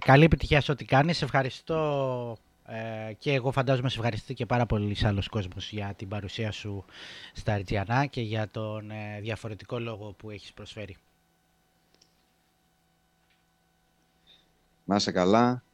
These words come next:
Speaker 2: Εύχομαι να σε ακούνε στα podcast σου, να σε ακούει ο κόσμος. Να ευχαριστείτε, γιατί αυτό, αυτό νομίζω ότι έχει σημασία. Ξέρεις, κάθε καλό πράγμα,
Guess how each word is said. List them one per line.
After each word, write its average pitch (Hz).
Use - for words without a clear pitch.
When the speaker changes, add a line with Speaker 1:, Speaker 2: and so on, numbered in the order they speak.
Speaker 2:
Εύχομαι 104
να -
σε -
ακούνε 87
στα 85
podcast 101
σου, 123
να -
σε -
ακούει 95
ο 87
κόσμος. 104
Να 87
ευχαριστείτε, 104
γιατί 101
αυτό, 87
αυτό 85
νομίζω 90
ότι 82
έχει 78
σημασία. 90
Ξέρεις, -
κάθε 131
καλό 110
πράγμα, 113